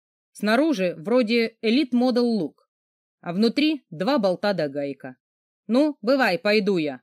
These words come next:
а то Танька заругает. А я не люблю, когда она нервничает и страдает». И ты бы позволил ей уйти, если бы думал, что так для нее будет лучше?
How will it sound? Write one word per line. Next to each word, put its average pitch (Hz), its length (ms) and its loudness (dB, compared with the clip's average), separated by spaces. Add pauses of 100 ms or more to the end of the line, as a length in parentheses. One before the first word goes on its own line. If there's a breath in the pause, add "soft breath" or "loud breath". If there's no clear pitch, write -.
а 185 120 -8
то 240 120 -2
Танька 202 360 -2
заругает. 156 640 -4 (480)
А 156 120 -8
я 202 120 2
не 240 120 4
люблю, 247 300 4
когда 175 300 -2
она 175 140 -4
нервничает 185 640 -4
и 185 40 -6
страдает». 151 680 -8 (1000)
И 143 140 -10
ты 147 180 -8
бы 147 140 -4
позволил 180 560 2
ей 156 200 -2
уйти, 156 540 -6 (200)
если 160 280 -8
бы 170 160 -2
думал, 156 340 -4
что 156 220 -10
так 151 220 -6
для 156 140 -6
нее 156 220 -4
будет 156 300 -8
лучше? - 480 -12